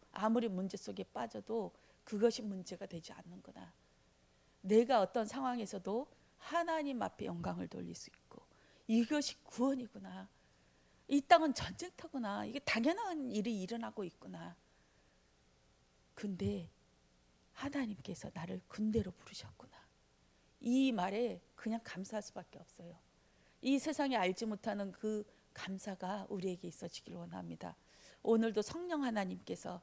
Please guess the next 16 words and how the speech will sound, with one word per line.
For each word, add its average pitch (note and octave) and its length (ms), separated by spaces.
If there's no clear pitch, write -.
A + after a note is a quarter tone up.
우리를 F#3+ 360
전쟁터 G3 760
속에 D4 500
집어넣으십니다. F3 880
광야로 A#3+ 580
집어넣으십니다. F3 920
이곳에 A3+ 540
하나님께서 B3 800
하실 B3 260
일들이 F#3 380
일어나지게 F3 580
하시고 E3 500
블레셋의 G#3+ 720
거민족들이 A3 1040
죽게 - 320
만드시고 - 720